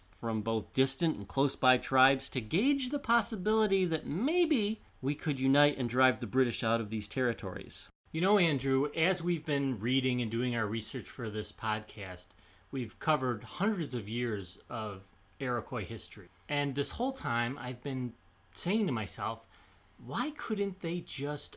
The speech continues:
Speaker 2: all unite, all the Indians versus all the white man?"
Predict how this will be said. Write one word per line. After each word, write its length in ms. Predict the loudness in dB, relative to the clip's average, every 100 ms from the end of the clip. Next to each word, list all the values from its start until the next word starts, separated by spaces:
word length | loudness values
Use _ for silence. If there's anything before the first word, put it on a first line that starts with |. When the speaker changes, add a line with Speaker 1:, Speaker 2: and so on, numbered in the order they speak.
| -4
Speaker 2:
all 220 | 0 2
unite, 540 | 2 0 0 -2 -4 -2
all 200 | -2 0
the 180 | 0 0
Indians 400 | 0 0 0 0
versus 400 | -4 -4 -6 -4
all 220 | -2 -2
the 80 | -2
white 280 | -2 -2
man?" 360 | -6 -6 -8 -12